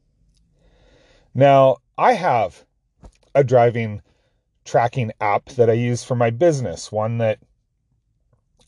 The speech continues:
I can classify each drive, because all it really does is it just records when I'm moving faster than you would be moving i-, in a, uh, an average walking speed.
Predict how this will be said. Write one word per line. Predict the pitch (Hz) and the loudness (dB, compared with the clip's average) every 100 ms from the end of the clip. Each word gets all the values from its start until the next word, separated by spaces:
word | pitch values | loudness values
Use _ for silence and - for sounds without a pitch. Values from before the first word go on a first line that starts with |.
| - | 0
I | 131 | 0
can | - 123 113 | 0 -8 -6
classify | - 175 190 - - 120 98 95 120 - - - _ _ _ _ | -2 -2 -2 -4 0 0 0 -2 -4 -6 -12 -18 _ _ _ _
each | 131 123 - - | -8 -8 -10 -6
drive, | 117 98 90 127 - | -2 0 0 -2 -4
because | 117 123 117 - - - _ _ _ | -6 -2 -2 -6 -20 -20 _ _ _
all | - 175 233 | 2 4 4
it | - | 2
really | 147 139 | -4 -4
does | 98 131 135 | 0 0 0
is | 110 | -4
it | 110 | -12
just | 127 120 | -12 -12
records | 113 - 127 120 107 | -14 0 2 2 -4
when | 104 120 | -6 -4
I'm | 107 101 | -4 -4
moving | 117 135 120 107 | -4 -4 -4 -8
faster | - 120 117 - 117 | -4 -4 -4 -4 -6
than | 104 110 101 - _ _ _ _ _ _ | -4 -6 -8 -16 _ _ _ _ _ _
you | 117 | -2
would | 123 107 | -2 -2
be | 120 | -2
moving | 120 117 117 107 - | -2 -2 -4 -6 -6
i-, | |
in | 117 113 107 110 107 | -4 -2 -4 -8 -8
a, | 107 101 98 | -8 -8 -6
uh, | 95 92 92 87 - - 101 | -6 -4 -6 -10 -14 -14 -10
an | 110 | -10
average | 117 117 113 104 87 | -4 -2 -2 -6 -10
walking | 104 127 135 - 117 104 | 0 0 0 -6 -10 -10
speed. | - - 76 69 | -14 -16 -16 -20